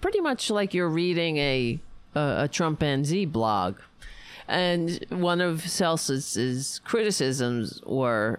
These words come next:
um, you think if it w-, if they were really touched by God, if it was really the writings of God,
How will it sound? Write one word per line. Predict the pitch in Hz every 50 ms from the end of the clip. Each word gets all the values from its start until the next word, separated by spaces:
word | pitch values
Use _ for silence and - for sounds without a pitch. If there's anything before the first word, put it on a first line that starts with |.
| -
um, | - 120 127 120 117 113 113 107 117 143 - -
you | - 165 160 160 147 135
think | - - - 196 190 170 156 139 - -
if | - 147 147 - - 156
it | -
w-, | - 143 147 - -
if | - 147 135 - -
they | 160 156 147 143
were | 143 147 139 135
really | 135 135 147 160 160 160 151 147 156 151 143 143 139 135 127 - - - - 156 151 - - - - - - - 123 - - - - -
touched | - 170 170 165 - - -
by | - 143 143 143
God, | 139 147 143 147 143 139 131 117 113 113
if | 127 127 120
it | 143
was | 156 151 143 160
really | 151 160 175 196 214 226 220 214 196 180 170
the | 156 160 156
writings | 147 147 156 156 170 185 185 185 180 175 170 160 147
of | 143 131 139 139
God, | 147 160 165 160 143 123 110 104 110 120